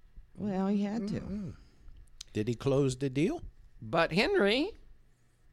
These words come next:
Speaker 3: didn't know that his commissions that he were make-, that he was earning would begin to buy the sparkling luxuries that haunted Louise's mind.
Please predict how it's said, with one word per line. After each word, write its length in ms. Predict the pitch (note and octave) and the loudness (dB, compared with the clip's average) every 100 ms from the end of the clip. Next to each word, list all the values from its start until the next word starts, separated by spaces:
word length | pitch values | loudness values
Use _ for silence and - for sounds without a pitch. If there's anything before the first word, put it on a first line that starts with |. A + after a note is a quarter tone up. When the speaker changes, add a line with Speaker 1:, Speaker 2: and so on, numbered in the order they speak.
| - - - _ - - _ _ _ _ _ - - _ - | -20 -20 -20 _ -20 -20 _ _ _ _ _ -20 -20 _ -6
Speaker 3:
didn't 320 | - G3+ F#3+ F3 | 4 4 6 6
know 560 | A3 G3+ E3+ A3 A3 - _ _ - _ _ _ _ _ - - - - _ - | 8 8 6 2 -6 -12 _ _ -20 _ _ _ _ _ -20 -20 -20 -20 _ 0
that 180 | D#3 | 2
his 200 | D#3 E3+ | 4 4
commissions 600 | - E3+ F#3 C4+ E3 C#3+ C3+ | 4 4 6 6 4 2 2
that 120 | C3 | 0
he 80 | C#3 | 2
were 160 | B2 | 2
make-, 320 | B2 C3 - B2+ | 2 0 -2 -2
that 140 | C3 | 0
he 60 | B2+ | 2
was 200 | B2 A#2 | 0 -2
earning 400 | B2+ C3 E3+ B3+ - - - - - - - - | -2 0 0 -4 -10 -20 -20 -20 -20 -20 -20 -10
would 200 | D#3 F#3 | -2 0
begin 400 | F#3+ F3+ A3 C4 | 0 0 2 2
to 120 | C4 | 0
buy 460 | F#3+ G3 F#3+ G3 G3 | 2 4 4 4 4
the 120 | F3 | 2
sparkling 840 | D3+ - - C#4 - A#3 A#3 A3+ G#3 | -2 -2 -2 -2 0 0 2 2 4
luxuries 880 | F3+ C#3+ - A2+ A2 A2+ A2+ - - - - _ _ _ _ _ - | 4 4 2 -2 0 -2 -4 -8 -16 -20 -20 _ _ _ _ _ -6
that 160 | C3 | -6
haunted 640 | - - - F3 D3+ E3 C3+ | -6 -8 2 2 2 -2 -2
Louise's 640 | C#3+ A2+ B2+ C#3 D3 D3 | -2 0 0 0 -2 -4
mind. 480 | A2+ G2+ F2+ A#3 | -6 -6 -8 -12